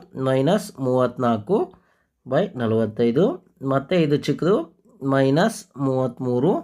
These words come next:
ಬೈ ನಲವತ್ತೈದು. ಮತ್ತೆ ಇದು ಚಿಕ್ಕದು, ಮೈನಸ್ ಮೂವತ್ತೆರಡು ಬೈ ನಲವತ್ತೈದು. ಮತ್ತೆ ಇದು ಚಿಕ್ಕದು, ಮೈನಸ್ ಮೂವತ್ತೊಂದು ಬೈ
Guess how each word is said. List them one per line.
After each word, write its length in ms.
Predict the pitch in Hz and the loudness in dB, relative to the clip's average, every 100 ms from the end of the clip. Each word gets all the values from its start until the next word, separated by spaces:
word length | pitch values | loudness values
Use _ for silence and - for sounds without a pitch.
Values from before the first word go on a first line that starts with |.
| - _ _ _ _ 143 | -8 _ _ _ _ -10
ಬೈ 260 | 135 151 | -2 0
ನಲವತ್ತೈದು. 760 | 185 123 113 113 107 117 117 170 370 - _ _ _ | 2 2 2 0 -2 -2 0 0 0 -6 _ _ _
ಮತ್ತೆ 300 | 135 175 175 | -2 -2 2
ಇದು 160 | 170 127 | 2 0
ಚಿಕ್ಕದು, 480 | 117 117 120 135 143 | -4 -4 0 2 2
ಮೈನಸ್ 520 | 120 123 156 220 - - _ _ _ - | 0 0 2 0 -2 -14 _ _ _ -6
ಮೂವತ್ತೆರಡು 640 | 135 127 113 113 113 160 339 - _ _ _ _ | -2 0 -2 -2 0 0 -2 -8 _ _ _ _
ಬೈ 240 | 131 139 - | -4 -2 -2
ನಲವತ್ತೈದು. 680 | 131 117 117 117 123 156 | -2 0 0 -2 -4 -2
ಮತ್ತೆ 340 | 170 196 233 240 | 0 -2 -2 2
ಇದು 240 | 196 214 | 2 2
ಚಿಕ್ಕದು, 880 | 185 180 175 143 135 139 135 156 196 | -2 -2 0 2 2 -2 -6 -4 -4
ಮೈನಸ್ 480 | 143 127 165 202 - - - - _ 156 | -2 -2 -2 -4 -6 -16 -20 -20 _ -4
ಮೂವತ್ತೊಂದು 640 | 135 131 120 123 117 113 | 0 0 0 0 0 0
ಬೈ 180 | 113 180 | 2 0